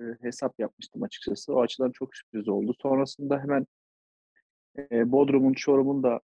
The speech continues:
mağlup duruma gelmesi. E, ya bizde işte etrafında ya da stadın tamamında bir şey havası, e,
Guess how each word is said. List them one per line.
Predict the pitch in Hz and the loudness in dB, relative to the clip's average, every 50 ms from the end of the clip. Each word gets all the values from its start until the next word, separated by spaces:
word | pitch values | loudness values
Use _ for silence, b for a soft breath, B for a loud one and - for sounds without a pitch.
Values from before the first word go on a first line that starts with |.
| _ _ _ _ _ _ _ _ _ _ _ _ _ _ _ _ _ - | _ _ _ _ _ _ _ _ _ _ _ _ _ _ _ _ _ -8
mağlup | 120 120 123 131 135 131 _ | -2 0 2 2 2 0 _
duruma | - 135 131 127 131 | 0 2 2 2 4
gelmesi. | 123 131 135 139 143 135 120 113 - - - 214 220 - _ _ _ _ _ _ _ _ _ _ _ _ _ _ - | 4 4 4 4 2 0 -4 -4 -6 -10 -14 -14 -14 -14 _ _ _ _ _ _ _ _ _ _ _ _ _ _ -8
E, | 139 135 135 131 131 131 131 127 131 131 | -6 -4 -2 0 0 0 0 2 2 4
ya | 139 147 147 139 143 - _ _ _ _ _ - - - - - | 4 6 4 4 2 -2 _ _ _ _ _ -20 -20 -20 -10 -4
bizde | 165 165 165 165 165 160 160 175 185 196 190 - _ _ | -2 0 0 0 0 2 4 4 4 4 2 -4 _ _
işte | - - - - - | -20 -20 -14 -8 -6
etrafında | - 123 - _ - 139 135 131 _ 147 143 139 143 135 117 - - - - | -6 -6 -6 _ -2 -2 -2 -2 _ -6 -2 2 4 4 4 2 0 -8 -12
ya | - - - 101 | -6 -6 -4 -4
da | 110 | -4
stadın | - - - - 135 127 139 131 | -6 -8 -8 -8 -4 -2 -2 -2
tamamında | 123 - 151 147 143 131 117 123 143 165 175 170 - | 0 0 2 2 4 4 4 4 2 0 0 0 -4
bir | 175 165 | -6 -6
şey | - - 170 156 | 0 0 2 4
havası, | 151 156 143 139 135 - - - 165 165 - _ _ _ _ _ _ | 4 4 4 4 2 0 -4 -6 -8 -8 -8 _ _ _ _ _ _
e, | - | -8